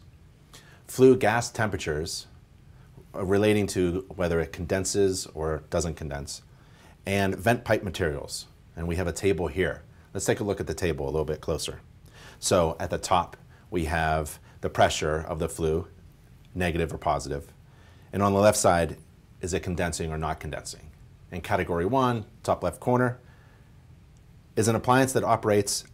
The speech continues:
a non-positive, non-positive vent static pressure with a vent gas temperature that avoids excessive condensate production in the vent. It's hot. Category two, not really common for residential.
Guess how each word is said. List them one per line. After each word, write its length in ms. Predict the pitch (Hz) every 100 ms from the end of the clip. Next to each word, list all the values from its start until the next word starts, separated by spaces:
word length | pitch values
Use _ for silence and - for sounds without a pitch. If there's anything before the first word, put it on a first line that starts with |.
| 87
a 100 | 87
non-positive, 1080 | 87 98 120 120 - 95 90 95 98 - - - -
non-positive 800 | 87 95 90 95 85 73 78 - - - - - - -
vent 360 | 87 104 113 -
static 400 | - 95 92 -
pressure 440 | 85 - 78 80 - -
with 120 | 95
a 100 | 87
vent 340 | 80 110 113 -
gas 240 | 101 -
temperature 440 | 101 87 - 92 90
that 120 | 80
avoids 400 | 78 73 95 98
excessive 460 | 82 - 92 92 82
condensate 460 | 92 87 - 76
production 340 | 78 78 - 76
in 80 |
the 80 | 76
vent. 200 | 73 71
It's 140 | 76 -
hot. 220 | 78 - - - - - - - - - - - - -
Category 340 | 135 131 127
two, 280 | 117 104 71 - - - - - -
not 180 | 110 120
really 160 | 110 104
common 400 | - 98 92 87
for 140 | 92
residential. 640 | 87 80 87 85 - 76